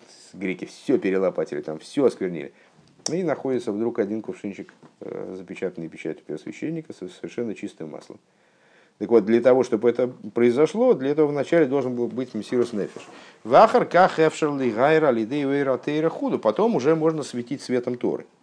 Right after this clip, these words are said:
Везеу гам кейн маше цорих ли ес мизуза миомин.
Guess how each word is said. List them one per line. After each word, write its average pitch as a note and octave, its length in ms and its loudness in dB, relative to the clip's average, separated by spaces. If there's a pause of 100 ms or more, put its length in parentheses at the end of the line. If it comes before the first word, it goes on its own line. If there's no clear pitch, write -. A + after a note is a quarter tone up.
(920)
Везеу D#3 580 6
гам A#2 300 0
кейн A#2+ 680 2
маше C#3+ 320 -2
цорих A#2+ 380 -2
ли A2+ 100 -4
ес A#2 240 -4
мизуза A2+ 640 -2
миомин. A#2 1080 -2